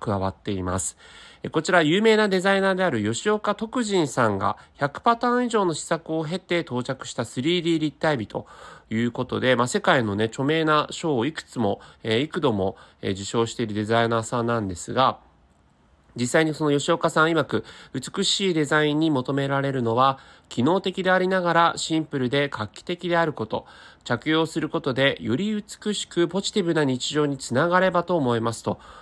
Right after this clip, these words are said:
いうことで、まあ、ユニクロのライフウェアの理念ともこう合致しているというね、えー、非常にこう、えー、こだわりのあるマスクとなっています。で、三層構造になっているんですが、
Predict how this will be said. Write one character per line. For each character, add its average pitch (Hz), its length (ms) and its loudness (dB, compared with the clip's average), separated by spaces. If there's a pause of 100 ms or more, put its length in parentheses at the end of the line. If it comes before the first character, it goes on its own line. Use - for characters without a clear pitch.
(120)
い 120 80 -2
う 120 100 0
こ 131 140 -6
と 107 160 -4
で、 139 320 2 (180)
ま 123 80 2
あ、 - 20 6
ユ 127 100 4
ニ 180 120 2
ク 180 140 -6
ロ 180 100 4
の 165 140 2
ラ 160 160 4
イ - 20 0
フ 190 180 -4
ウ - 20 0
ェ 190 180 2
ア 151 60 0
の 113 100 0
理 120 100 0
念 107 180 0
と 151 80 -12
も 104 140 -10
こ 104 120 -12
う - 20 -10
合 113 140 -6
致 - 280 -10
し - 80 -6
て - 140 -2
い 170 100 0
る 170 80 0
と 117 140 -4
い 90 200 -4
う 87 40 -6
ね、 104 220 0 (260)
え 107 80 -2
ー、 101 40 -2
非 110 100 -6
常 151 120 0
に 151 120 -2
こ 131 360 0
う、 - 60 -20 (300)
え 98 200 -2
ー、 92 40 -4
こ - 120 -2
だ 143 100 8
わ 160 120 6
り 151 100 2
の 143 100 4
あ 123 60 4
る 95 160 0
マ 113 100 0
ス - 120 -10
ク - 100 -12
と 104 120 -6
な 98 100 -2
っ 98 60 -6
て - 160 -4
い 95 80 0
ま 90 180 -2
す。 - 180 -8 (460)
で、 156 60 -2
三 226 240 4
層 269 160 -4
構 269 180 0
造 190 140 2
に 151 80 2
な 143 120 4
っ 143 40 -2
て 147 160 -4
い 131 60 0
る 127 140 0
ん 117 40 -2
で 107 100 -2
す - 140 -8
が、 127 240 4